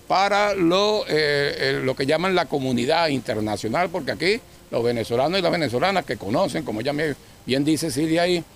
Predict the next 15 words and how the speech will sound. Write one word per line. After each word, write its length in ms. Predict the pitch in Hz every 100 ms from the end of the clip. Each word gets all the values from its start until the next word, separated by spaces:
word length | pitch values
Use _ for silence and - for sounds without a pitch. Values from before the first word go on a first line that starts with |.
| - -
el 180 | - 95
proceso 420 | - 95 113 110
electoral 500 | 180 165 190 190 185
no 140 | 135 131
se 160 | 131
cae 340 | 107 107 101 110
en 200 | 104 - -
esa 300 | 104 87 -
cova. 300 | - - - - - - - -
Ese 300 | - 92 104
es 60 | 135
la 100 | 139
primer, 560 | 127 110 110 120 151 -
el 160 | - 104
primer 580 | - 95 110 113 135